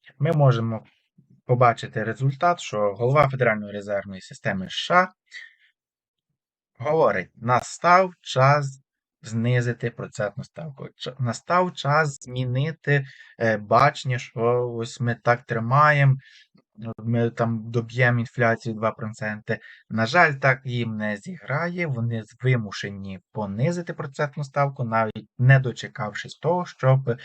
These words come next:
знизити інфляцію до двох процентів.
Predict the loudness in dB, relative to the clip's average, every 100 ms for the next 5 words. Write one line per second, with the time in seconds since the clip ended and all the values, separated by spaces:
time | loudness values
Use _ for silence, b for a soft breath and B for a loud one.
0 | B -6 0 0 -2 -8 -8 -8 -4 -4
1 | -2 0 0 -2 -6 -4 -4 -4 -6 -4
2 | -4 -4 -6 -12